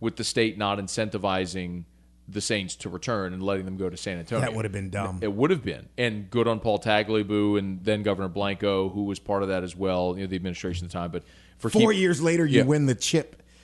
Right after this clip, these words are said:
Speaker 1: Right.
Speaker 2: <laughs>
Speaker 1: But what happened was, of course, oh five, you had so many displaced New Orleanians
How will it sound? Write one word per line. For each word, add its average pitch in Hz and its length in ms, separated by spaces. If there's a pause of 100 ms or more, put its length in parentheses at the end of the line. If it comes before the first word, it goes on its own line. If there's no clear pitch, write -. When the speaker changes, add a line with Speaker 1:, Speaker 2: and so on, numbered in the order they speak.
(240)
Speaker 1:
Right. 143 300
Speaker 2:
<laughs> - 80
Speaker 1:
But 156 400 (260)
what 120 140
happened 127 540
was, 87 440
of - 120
course, 117 540 (340)
oh 107 140
five, 90 760
you 117 140
had 98 100
so - 380
many 135 240
displaced 110 560
New 107 140
Orleanians 95 680